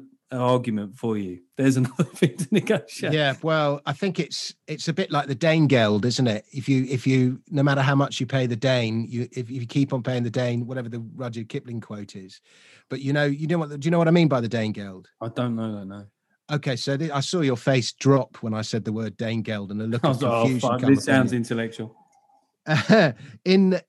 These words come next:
Speaker 2: in the Dark Ages, when the Viking invaders kept raiding, uh,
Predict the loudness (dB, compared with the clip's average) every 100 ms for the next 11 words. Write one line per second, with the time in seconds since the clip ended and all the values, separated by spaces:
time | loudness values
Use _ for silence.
0 | 0 2 4 4 4 4 4 2 2 0
1 | -2 -2 -6 0 4 4 6 4 4 4
2 | 2 4 2 2 0 0 2 2 2 0
3 | -4 -6 -4 -2 0 0 -2 -4 -6 _
4 | -20 _ -4 -2